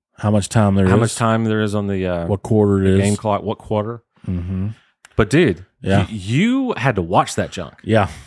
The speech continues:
Speaker 2: If you wanted to know what the sc-, and you had to remember
Speaker 1: Yep.
Speaker 2: it. It was,
Speaker 1: Yep.
Speaker 2: it was, um,
Speaker 1: And a lot of times you didn't see the score until they were going to commercial.
Speaker 2: Right.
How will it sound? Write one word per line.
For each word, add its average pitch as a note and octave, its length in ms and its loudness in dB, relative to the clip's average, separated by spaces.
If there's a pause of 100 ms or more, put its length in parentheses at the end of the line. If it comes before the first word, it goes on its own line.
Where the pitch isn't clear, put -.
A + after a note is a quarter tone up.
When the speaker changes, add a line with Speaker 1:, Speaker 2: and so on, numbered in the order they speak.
(300)
Speaker 2:
If G#2+ 180 -4
you B2 100 0
wanted A#2+ 280 0
to - 100 -8
know G#2+ 140 2
what G#2 120 -4
the - 60 -14
sc-, - 220 -12
and G#2 180 -2
you A2 80 -2
had A#2+ 100 0
to F#2 60 -4
remember A2+ 500 0
Speaker 1:
Yep. C3+ 100 -2
Speaker 2:
it. - 80 -16 (100)
It A2+ 60 0
was, A#2+ 160 2
Speaker 1:
Yep. F#2+ 200 -2
Speaker 2:
it C3 80 2
was, B2 460 -2 (120)
um, G#2+ 580 -4 (380)
Speaker 1:
And A2+ 80 0
a A#2 40 6
lot D#3 200 4
of D3 60 -2
times B2 220 2
you A#2+ 40 2
didn't A#2 140 0
see A#2 100 2
the G2 80 0
score G#2 280 0
until G2 200 0
they G2 80 2
were F2+ 80 0
going F#2 180 -2
to F2 60 -10
commercial. F#2 560 -4
Speaker 2:
Right. G#2 300 2